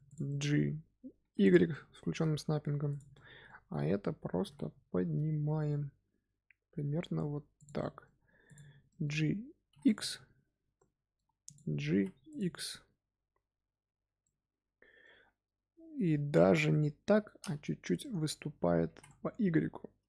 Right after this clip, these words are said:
Вот так. И по иксу тоже давайте немножко выступим. Хотя вот с этой стороны, ну, я заднюю стенку не, не вижу, но мне кажется, что задняя стенка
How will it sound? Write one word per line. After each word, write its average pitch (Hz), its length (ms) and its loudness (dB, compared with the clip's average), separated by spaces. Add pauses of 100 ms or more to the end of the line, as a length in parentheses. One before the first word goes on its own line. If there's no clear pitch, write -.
Вот 165 220 -8 (460)
так. 147 400 0 (160)
И 175 80 0
по - 140 -6 (100)
иксу - 340 -6
тоже 156 280 -8
давайте - 300 -6
немножко 165 300 -6
выступим. 151 560 -6 (540)
Хотя - 260 -10
вот 151 100 -6
с - 60 -2
этой 175 100 -2
стороны, 156 300 2
ну, 160 120 6
я 156 140 6
заднюю 160 260 6
стенку 156 300 2
не, 151 180 4
не 151 320 2
вижу, 180 320 4
но 143 140 2
мне 147 200 2
кажется, 160 480 -4
что - 200 -4
задняя 147 440 0
стенка 175 600 -4